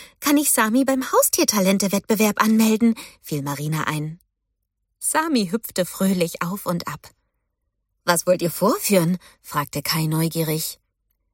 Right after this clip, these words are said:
„Er kann ziemlich gut Dinge bringen“, erzählte Marina. „Vielleicht könnten wir das zeigen.“ Sie deutete auf den Meeresboden.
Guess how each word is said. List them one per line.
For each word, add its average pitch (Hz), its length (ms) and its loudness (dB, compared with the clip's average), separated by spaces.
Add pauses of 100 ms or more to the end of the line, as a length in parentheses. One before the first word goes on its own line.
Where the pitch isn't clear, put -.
(400)
„Er 247 140 4
kann 160 300 -4
ziemlich 151 440 -2
gut 214 260 -2
Dinge 415 260 4
bringen“, 196 340 2 (300)
erzählte 151 440 -6
Marina. 156 540 -2 (560)
„Vielleicht 262 540 0
könnten 277 240 0
wir 294 80 4
das - 300 0
zeigen.“ 147 500 -4 (920)
Sie 247 240 -2
deutete 294 500 -2
auf 208 100 -6
den 220 140 2
Meeresboden. 151 720 -2